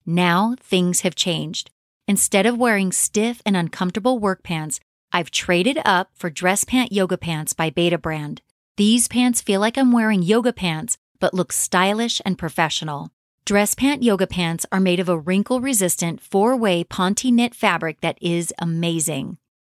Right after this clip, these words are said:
Not only are they crazy comfortable,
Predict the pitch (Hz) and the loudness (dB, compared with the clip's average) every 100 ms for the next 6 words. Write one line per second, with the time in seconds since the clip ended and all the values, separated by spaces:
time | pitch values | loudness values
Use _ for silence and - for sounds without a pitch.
0 | _ 180 185 214 254 233 233 - 180 165 | _ 2 4 4 4 4 2 2 -2 -2
1 | 156 - 180 180 220 233 196 185 165 160 | -6 -6 -2 0 0 0 -2 -2 -4 -4
2 | 151 | -4